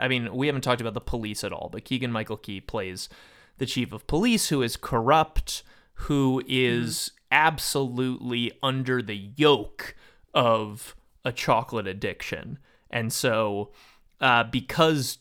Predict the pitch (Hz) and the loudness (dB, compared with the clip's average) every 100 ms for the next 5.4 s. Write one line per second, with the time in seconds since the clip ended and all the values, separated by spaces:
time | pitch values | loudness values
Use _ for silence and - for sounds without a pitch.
0 | _ - 135 120 131 - 127 113 117 107 | _ 2 2 2 -2 -4 -4 -2 -4 0
1 | 117 117 113 110 117 127 123 143 - 113 | 2 2 0 -2 0 0 0 -4 -6 -6
2 | - 135 95 107 - - _ _ _ - | -2 -4 -4 -10 -14 -18 _ _ _ -2
3 | 120 123 127 127 131 123 113 113 104 98 | 0 2 2 0 -4 -6 -6 -6 -8 -10
4 | _ _ - 123 113 127 123 117 110 104 | _ _ -4 -2 2 2 2 0 -4 -8
5 | - 117 107 104 | -4 -2 -2 -4